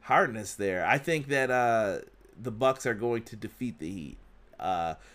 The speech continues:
if things are going how I, I believe they will for the East. Um, let's see here. <laughs> I, I got those ball wipes.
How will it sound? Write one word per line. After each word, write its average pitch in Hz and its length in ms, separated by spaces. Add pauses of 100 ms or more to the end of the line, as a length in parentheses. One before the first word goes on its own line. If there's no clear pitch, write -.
(120)
if 135 180
things 165 260
are 151 80
going 135 380
how 131 220
I, 107 340
I - 20
believe 107 380
they 92 120
will 87 400
for 110 160
the 95 160
East. 87 400 (640)
Um, 107 600 (520)
let's 117 200
see 107 300
here. 101 600 (160)
<laughs> - 180
I, 127 260
I 131 120
got 135 260
those 131 200
ball 120 340
wipes. 98 420